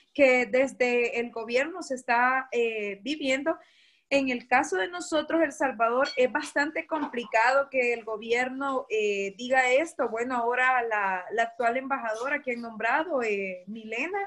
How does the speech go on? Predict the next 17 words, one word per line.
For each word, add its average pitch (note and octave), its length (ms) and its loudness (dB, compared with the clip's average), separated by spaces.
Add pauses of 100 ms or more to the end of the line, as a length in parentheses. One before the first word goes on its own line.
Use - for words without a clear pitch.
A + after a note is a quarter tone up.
(540)
que B3+ 140 6
diga C#4+ 260 0
que C#4+ 80 0
estamos C#4 360 -2
listos E4+ 480 0
para B3 220 4
recibir B3 560 -4
a D4 80 -2
los A#3+ 360 -2
compatriotas C#4+ 760 0
que A#3 160 -2
vienen A#3+ 320 -4
desde C4 320 0
los G#3+ 160 -8
Estados A#3 380 0
Unidos. D4 560 -4 (400)
Realmente, C4 760 4